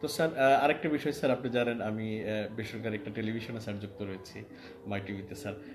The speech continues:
আমার, আহ, মাই টিভির সংবাদ, আহ, আমি সংবাদের সাথে যুক্ত রয়েছি। আমার স্যার সম-, সংবাদ সম্পর্কে আপনার স্যার মূল্যায়ন, আমাদের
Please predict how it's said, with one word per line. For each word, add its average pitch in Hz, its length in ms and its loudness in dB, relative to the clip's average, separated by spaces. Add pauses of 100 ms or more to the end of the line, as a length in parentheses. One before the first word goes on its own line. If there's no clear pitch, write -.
(140)
আমার, 110 400 2
আহ, 110 80 -2
মাই 120 220 2
টিভির 123 160 4
সংবাদ, 117 460 2
আহ, 104 840 -6
আমি 113 240 -2
সংবাদের 135 380 4
সাথে 120 220 -4
যুক্ত 107 240 -6
রয়েছি। 95 340 -8 (380)
আমার 123 120 2
স্যার 120 200 -2
সম-, 127 480 -2
সংবাদ 139 260 4
সম্পর্কে 123 400 -2
আপনার 113 160 -6
স্যার 110 180 -6
মূল্যায়ন, 104 420 -4
আমাদের 110 360 -6